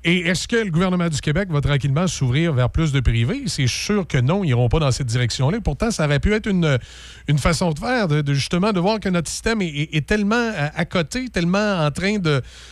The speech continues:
euh, de craquer de partout, de donner un peu de, de lousse et de permettre aux privés de prendre une plus grande place là-dedans, là.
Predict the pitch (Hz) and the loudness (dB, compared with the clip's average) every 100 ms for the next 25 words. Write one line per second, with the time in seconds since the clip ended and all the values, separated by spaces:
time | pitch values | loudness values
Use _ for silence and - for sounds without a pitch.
0 | - - 131 139 147 165 165 220 202 - | -16 -4 -2 0 0 0 0 0 -2 0
1 | 139 - 254 226 147 135 170 220 233 170 | -2 0 0 2 0 2 0 0 0 -2
2 | 147 208 160 135 120 123 156 247 - 151 | 0 0 0 0 0 0 2 0 -2 -6
3 | 123 156 131 170 - 202 180 139 147 131 | -2 -2 0 -2 -4 -2 0 2 2 2
4 | 196 151 151 147 127 135 131 120 147 151 | -2 0 0 2 0 0 0 0 0 -2
5 | 135 117 110 139 | 0 -2 -2 -2